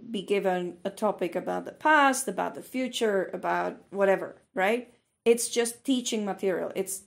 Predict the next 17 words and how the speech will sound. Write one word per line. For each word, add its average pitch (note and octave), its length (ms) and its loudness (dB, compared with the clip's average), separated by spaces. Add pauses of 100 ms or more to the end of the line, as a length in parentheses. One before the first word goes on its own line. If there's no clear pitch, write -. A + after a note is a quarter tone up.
(120)
teaching A3+ 480 -4
about F#3 400 2
something. - 320 -10 (800)
Watchman G3 920 0 (760)
is G#3+ 320 0
literally C#4 640 2
given A#3+ 680 -2 (1300)
some A#3 280 -4
kind A3+ 300 0
of G#3 280 -4 (140)
insight B3 920 2
into G#3+ 560 2 (680)
what G3+ 280 4
is D4 80 -2
happening C4+ 360 0
right F#3+ 220 2
now. - 140 -12